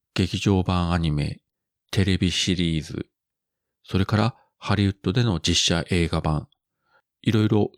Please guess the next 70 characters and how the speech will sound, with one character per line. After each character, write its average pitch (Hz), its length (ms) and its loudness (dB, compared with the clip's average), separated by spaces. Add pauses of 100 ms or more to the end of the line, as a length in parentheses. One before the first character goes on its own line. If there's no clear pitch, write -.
作 - 260 -2
ら 107 120 2
れ 104 80 0
て - 140 -4
き - 80 -8
た 87 120 0
わ 104 120 2
け - 80 -2
な 82 160 0
ん 80 80 -4
で 78 80 -2
す - 120 -10
け - 100 0
れ 82 60 2
ど 104 120 2
も、 113 300 2 (760)
こ 139 140 4
の 143 180 6
エ 123 100 0
ス - 160 0
エ 123 60 6
ー 123 60 4
シ 117 220 2
ー 98 40 2
二 98 240 4
ゼ 104 120 0
ロ 92 60 4
四 92 280 2
五 92 180 4
は、 76 240 0 (600)
え 85 160 2
ー、 - 40 -2
神 98 260 2
山 90 180 2
健 95 200 0
二 85 120 -2
監 85 220 0
督 90 200 -2
に 92 80 2
よ 117 140 4
る 117 240 2 (160)
テ 98 140 0
レ 98 60 4
ビ 98 120 2
シ 95 180 2
リ 85 160 2
ー 71 60 -4
ズ、 71 220 -4 (500)
ス - 140 -8
タ 110 180 2
ン 113 80 -2
ド 107 100 2
ア 101 80 2
ロ 101 80 4
ー 101 40 4
ン 101 100 0
コ - 160 -2
ン 92 80 0
プ - 120 -2
レ 90 100 0
ッ - 60 -18
ク - 120 -12
ス、 - 260 -8 (840)
そ - 140 0
し - 80 -2
て 113 120 0
そ 104 160 0
の 92 180 2 (160)
続 - 240 0
編、 80 320 0